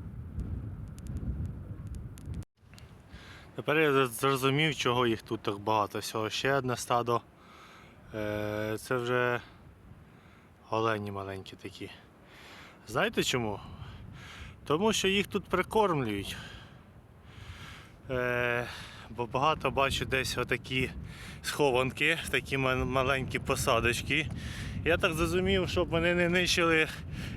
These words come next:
е, сільгоспкультури, що тут, е, вирощують, е, то їм роблять такі схованки.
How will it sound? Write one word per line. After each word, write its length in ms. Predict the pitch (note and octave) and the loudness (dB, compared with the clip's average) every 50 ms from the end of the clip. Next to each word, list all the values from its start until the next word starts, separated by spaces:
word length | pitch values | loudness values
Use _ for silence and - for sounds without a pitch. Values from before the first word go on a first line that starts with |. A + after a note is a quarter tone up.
| - D3 | 0 2
е, 320 | D3 C#3 C#3 C#3 C#3 C#3 | 4 4 6 4 4 2
сільгоспкультури, 1160 | A#2+ - D#3 D#3 C3 C#3 D#3+ E3 D3 - - - - - E3 D3+ - - B3+ C#4+ B3 G3+ D#3+ C#3 - - - - - - - - - | 2 0 0 2 2 4 4 4 4 2 -2 -4 -2 0 0 0 0 2 2 4 4 4 4 2 0 -4 -8 -8 -8 -10 -10 -8 -4
що 180 | - - D3+ | -2 -2 0
тут, 320 | - D3+ D#3 - - - D3+ | 2 2 2 2 2 2 4
е, 380 | D3 C#3+ C#3+ C#3+ C#3 C#3+ C#3 | 4 6 4 4 4 2 2
вирощують, 800 | C3 A#2+ C#3 D3+ D3 C3 A#2+ A#2 - - A#2+ A2+ G#2+ G#2 - - - - - - - - - - - - - - - - - - - - - - | 2 2 2 4 4 4 4 2 2 2 2 0 0 0 -2 -4 -6 -8 -12 -14 -14 -14 -14 -14 -12 -12 -12 -12 -12 -12 -12 -12 -14 -10 -6 -2
е, 360 | B2+ B2 B2+ B2 B2 B2 A#2+ - - | 2 2 4 4 4 2 2 2 2
то 60 | C#3 | 2
їм 360 | D3 D#3+ G3 A#3 B3 A3 F3 - - - - | 4 4 4 4 4 4 2 -2 -4 -8 -2
роблять 400 | C3 D3 F#3 G#3+ F#3+ G3 F#3 - | 2 4 4 4 4 4 2 2
такі 340 | - D#3+ C#3 - - F#3+ F3 | 0 -2 -2 0 2 2 4
схованки. 880 | - - - - F3 G3+ G3 E3+ C3+ A#2+ A2 G#2 - - A#2 A2 G2+ | 4 2 2 4 4 6 6 6 6 4 4 2 0 -2 -2 0 -2